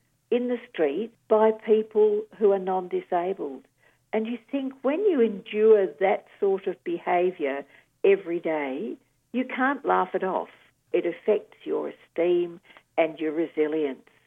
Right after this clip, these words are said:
So women with disabilities experience violence outside the home and inside the home.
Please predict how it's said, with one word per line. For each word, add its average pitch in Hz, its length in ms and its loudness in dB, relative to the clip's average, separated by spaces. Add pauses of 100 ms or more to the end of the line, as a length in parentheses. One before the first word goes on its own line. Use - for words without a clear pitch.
(460)
So 185 460 6
women 214 420 2
with 175 160 -4
disabilities 160 840 -4
experience 165 840 0 (140)
violence 156 520 -2 (200)
outside 185 580 0
the 185 120 2
home 247 440 0 (540)
and 160 160 -2
inside 135 600 -4
the 139 100 -4
home. 120 400 -6